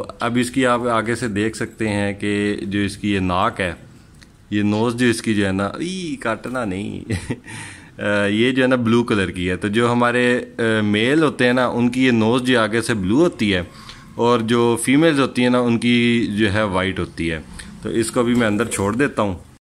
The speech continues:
इसको छोड़ के आप लोगों को मैं फीमेल दिखाता हूँ।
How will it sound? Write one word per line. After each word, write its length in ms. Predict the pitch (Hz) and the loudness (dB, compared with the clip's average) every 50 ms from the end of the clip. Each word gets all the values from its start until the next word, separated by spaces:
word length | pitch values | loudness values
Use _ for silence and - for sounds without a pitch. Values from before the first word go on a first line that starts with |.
| _ _ - - - 127 | _ _ -16 -8 -4 -4
इसको 260 | 127 120 - 139 131 | -4 -2 -2 -4 -4
छोड़ 280 | 131 - 127 127 127 | -2 -2 0 0 0
के 80 | 131 139 | 0 0
आप 200 | 131 123 120 120 | 0 0 0 0
लोगों 160 | 123 123 120 | 0 -2 0
को 120 | 120 123 120 | 0 0 0
मैं 140 | 123 120 113 | 0 0 -2
फीमेल 400 | - - 120 113 113 110 101 90 | -2 -2 -2 0 0 -2 -2 -2
दिखाता 380 | 95 87 - 82 78 - - | -4 -6 -6 -10 -10 -8 -8
हूँ। 160 | 85 85 82 | -8 -8 -10